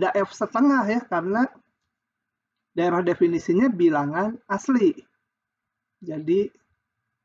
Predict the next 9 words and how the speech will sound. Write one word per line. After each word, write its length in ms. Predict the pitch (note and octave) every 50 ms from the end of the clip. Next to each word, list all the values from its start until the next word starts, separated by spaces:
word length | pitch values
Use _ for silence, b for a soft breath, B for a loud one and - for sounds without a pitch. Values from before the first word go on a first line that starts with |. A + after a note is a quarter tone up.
| _ _ _ _
domainnya 560 | - - E3 D3+ D#3 D#3 D#3 D3+ D#3+ F#3 F#3+ F#3+
itu 80 | G#3+
satu, 560 | G#3+ G#3 - E3+ D#3 - - G3+ G3 G3+ F#3+
dua, 240 | D#3 D3+ D3+ E3+ F#3+
tiga, 400 | - - D#3+ D3+ E3+ F3 F3 C3
empat, 320 | B2 - - F3+ F#3 - F3
lima, 240 | E3 F3 F3+ F#3+
dan 240 | F3 D3+ C#3+ D3 C#3
seterusnya. 720 | - D#3+ - - C#4+ - C#3+ - - - - - D3 -